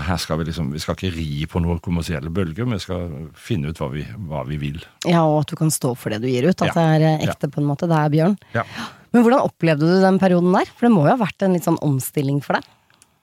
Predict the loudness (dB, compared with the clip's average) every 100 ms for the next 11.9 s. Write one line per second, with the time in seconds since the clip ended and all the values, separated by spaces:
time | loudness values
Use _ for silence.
0 | _ -4 -2 0 0 0 -2 -2 -2 -4
1 | -6 -6 -2 0 0 0 -2 -2 0 -2
2 | -6 _ _ 2 2 2 0 2 2 2
3 | 2 2 2 2 2 2 2 2 0 -2
4 | _ _ _ _ _ _ -2 0 2 2
5 | 2 2 2 0 0 0 0 0 0 0
6 | -2 -2 -4 -6 -10 -8 -4 -4 -4 -4
7 | -2 -4 -6 -10 -16 -18 -14 -14 -14 -12
8 | -12 -12 -4 2 4 4 0 -2 -4 -8
9 | -12 -6 -4 -4 -4 -6 -8 -8 -10 -10
10 | -18 -18 -14 -6 -6 -4 -4 -2 0 0
11 | 0 -2 -4 -2 -2 -2 0 0